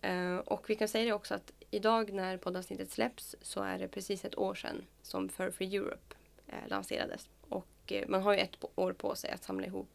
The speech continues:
minst, eh, en miljon underskrifter. Men man valde att, eh, avsluta initiativet den första mars, det vill säga tidigare än vad vi hade behövt.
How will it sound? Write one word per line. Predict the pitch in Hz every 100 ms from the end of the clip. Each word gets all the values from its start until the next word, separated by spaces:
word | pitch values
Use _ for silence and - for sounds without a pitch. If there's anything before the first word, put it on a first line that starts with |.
| -
minst, | - 95 - - -
eh, | - 50
en | - 190
miljon | 185 190 196
underskrifter. | 190 - 208 208 214 214 - - -
Men | - 190 185
man | 185 185
valde | 185 190 -
att, | 185 - - -
eh, | -
avsluta | 185 - 190 190 196
initiativet | 196 214 - 196
den | 190
första | 180 185 190
mars, | 190 - - - - - -
det | -
vill |
säga | - 190
tidigare | - - -
än | 101
vad | -
vi |
hade | 196 -
behövt. | 107 -